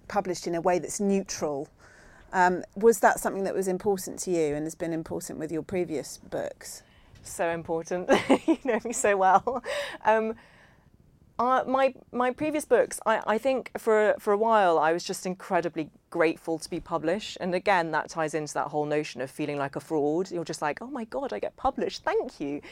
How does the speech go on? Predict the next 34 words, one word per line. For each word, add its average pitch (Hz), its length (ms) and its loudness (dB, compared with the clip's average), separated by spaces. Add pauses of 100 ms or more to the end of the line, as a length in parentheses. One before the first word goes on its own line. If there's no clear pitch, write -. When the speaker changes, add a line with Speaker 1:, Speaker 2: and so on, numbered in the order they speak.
(280)
Speaker 2:
Um, 190 320 4 (220)
and 208 120 2
therefore 233 380 2
I 202 60 4
just 196 200 -4
felt 196 160 6
like 160 240 2
my 170 140 2
publisher 175 400 -4
knew 156 160 -4
best. 143 360 0
And 240 140 2
they 269 80 2
do, 170 360 4
because 185 320 -2
they 185 120 2
know 170 140 2
how 151 120 -2
to - 120 -6
sell 151 180 0
books. - 460 -2 (300)
So - 180 0
my 233 160 2
first 247 340 -4
two 226 140 0
novels 185 380 2
had, 160 380 0 (220)
well, 220 100 2
the 220 60 2
first 262 480 2
one 135 320 0 (300)
had 165 480 2
a, 165 180 2 (140)
a 156 180 -2